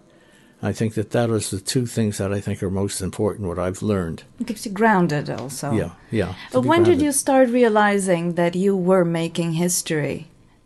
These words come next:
Speaker 1: Uh, when people started telling me I was.
Speaker 2: <laughs> Okay.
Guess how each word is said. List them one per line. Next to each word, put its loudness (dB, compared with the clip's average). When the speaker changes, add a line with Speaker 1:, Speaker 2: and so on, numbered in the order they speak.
Speaker 1:
Uh, 4
when 6
people 4
started 2
telling 4
me 4
I 2
was. -2
Speaker 2:
<laughs> 4
Okay. 0